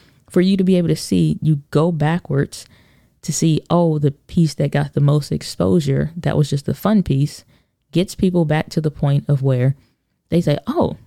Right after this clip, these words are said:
you know what? This isn't just some, uh, account where it's a joke or something like that." You know, it's an account where I can actually learn some video stuff, because that clip is not funny to you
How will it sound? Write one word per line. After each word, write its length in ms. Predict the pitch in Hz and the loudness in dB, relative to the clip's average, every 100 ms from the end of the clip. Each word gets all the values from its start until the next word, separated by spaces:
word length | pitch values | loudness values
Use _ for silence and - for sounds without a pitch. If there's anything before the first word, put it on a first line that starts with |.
| _ | _
you 120 | - 185 | 2 4
know 100 | 202 | 4
what? 160 | 190 | 2
This 160 | 190 - | 0 2
isn't 360 | 185 214 208 | 2 2 0
just 320 | 156 151 151 - | 2 0 0 -2
some, 360 | 156 147 143 - _ _ _ | 0 2 0 -2 _ _ _
uh, 180 | - 135 - | -2 0 0
account 480 | 139 - 180 - | -4 -2 0 0
where 180 | - 147 147 | 0 0 0
it's 180 | 143 | 0
a 60 | 131 | -2
joke 420 | 131 214 214 - _ _ _ _ - | 2 2 0 -4 _ _ _ _ -4
or 140 | 151 | -2
something 320 | 151 175 160 147 | 2 0 0 0
like 200 | 143 - | -2 0
that." 260 | 143 135 | -2 0
You 80 | 160 | 2
know, 180 | 151 143 | 2 0
it's 200 | - 151 | -2 0
an 80 | 165 | 0
account 340 | 147 - 151 | 0 -2 -4
where 80 | 147 | -2
I 60 | 156 | -2
can 160 | 196 | 0
actually 380 | 151 - 147 151 - | -2 0 -2 -2 -4
learn 220 | - 135 139 | -4 -2 0
some 180 | 165 | 2
video 240 | 180 302 - | 2 0 -2
stuff, 420 | - - - - _ _ _ - | -4 -8 -8 -12 _ _ _ -4
because 220 | 156 165 | 0 2
that 180 | 160 - | 0 -4
clip 240 | - 226 | -4 -2
is 100 | 190 | 0
not 200 | 165 151 | 0 -2
funny 180 | - 208 | 0 0
to 140 | - 143 | 2 0
you 240 | 135 139 | 0 -2